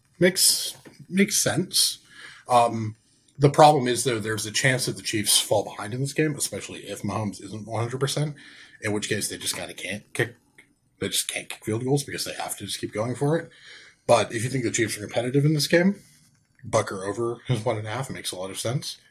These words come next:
And then the biggest thing, I think, the most interesting one for me is the, uh, is the overall over-under on point after attempts.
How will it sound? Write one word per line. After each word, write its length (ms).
And 120
then 120
the 60
biggest 300
thing, 280
I 80
think, 300
the 80
most 220
interesting 400
one 140
for 120
me 120
is 180
the, 280
uh, 180
is 200
the 340
overall 680
over-under 460
on 160
point 160
after 220
attempts. 340